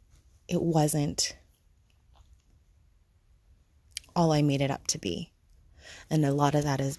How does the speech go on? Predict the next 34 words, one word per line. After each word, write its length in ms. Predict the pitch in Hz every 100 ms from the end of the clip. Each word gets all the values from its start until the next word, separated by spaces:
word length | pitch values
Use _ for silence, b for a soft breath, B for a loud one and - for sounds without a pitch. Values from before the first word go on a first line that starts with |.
| -
because 520 | 165 - - 202 208
we've 160 | 180 170
been 180 | 156 143
taught 560 | - 139 143 - - b b b b b - - - - - _
that 220 | - 147 - _ _ _ _ -
we 240 | 160 170
need 200 | 160 147
to 120 | -
just 200 | - 185
settle. 400 | - - 156 - - _ - - _ _ _ - -
Settle 340 | - - 262 240
for 160 | -
that, 380 | 147 - - - - _ b b b
because 220 | 165 - 143
that's 240 | 151 -
all 680 | - 185 226 240 240 233 233 - _ -
that 100 | -
you're 120 | 180
good 220 | - -
for. 300 | - - - B B B B B _
That 140 | - -
is 120 | -
all 180 | 185 190
that 140 | 190
you 100 | -
can 160 | - 160
achieve, 540 | 151 - 180 - - b b b b b _ _
because 260 | 190 - -
somebody 380 | 165 160 147
else 300 | 143 - - -
didn't 280 | - 147 -
achieve 380 | - - 143 - - - _ _ _ _ _ _ _ -
their 120 | 151 147
goals. 600 | - - - - -